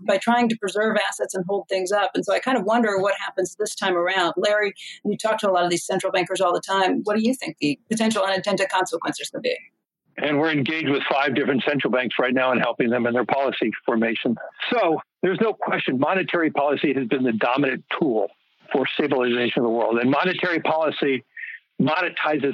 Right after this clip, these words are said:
Speaker 2: financial assets. And financial assets have done better than any form of assets in post two thousand eight, and certainly what we witnessed since the Federal Reserve and other central banks began their policies. And so there's no question the wealthy people who own financial assets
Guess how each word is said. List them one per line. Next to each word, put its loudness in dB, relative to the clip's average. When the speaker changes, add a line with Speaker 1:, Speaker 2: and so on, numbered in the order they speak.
Speaker 2:
financial 0
assets. -2
And 0
financial 0
assets -2
have 0
done 2
better 2
than 2
any 0
form 2
of 0
assets 0
in 2
post 2
two 0
thousand 2
eight, 2
and 0
certainly 0
what 0
we 2
witnessed 0
since 0
the 0
Federal 2
Reserve 0
and 2
other 2
central 0
banks -2
began 0
their 2
policies. 0
And 2
so 0
there's 0
no 2
question 0
the 0
wealthy 2
people -2
who 2
own 0
financial 0
assets 0